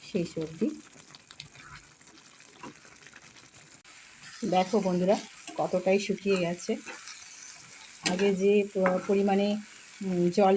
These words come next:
বেরিয়েছিল, সেই জলটা কিন্তু অনেকটাই শুকিয়ে গেছে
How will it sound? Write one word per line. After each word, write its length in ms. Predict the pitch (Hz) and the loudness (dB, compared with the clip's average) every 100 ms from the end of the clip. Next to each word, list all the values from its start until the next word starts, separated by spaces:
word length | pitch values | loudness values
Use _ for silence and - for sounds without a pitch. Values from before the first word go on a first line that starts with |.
| 185 | 2
বেরিয়েছিল, 480 | 175 175 175 175 214 330 - - - - - - | 0 -2 -2 -2 -2 -4 -10 -20 -20 -20 -18 -10
সেই 200 | - 190 190 | -2 0 2
জলটা 320 | 175 170 196 | 0 0 -2
কিন্তু 380 | 208 180 175 180 320 - - - - | -2 -2 -2 -2 -6 -8 -18 -18 -8
অনেকটাই 380 | 190 226 226 214 - | 0 0 2 0 -2
শুকিয়ে 320 | 180 - 151 147 | -8 -6 -6 -6
গেছে 260 | 151 - | -6 -6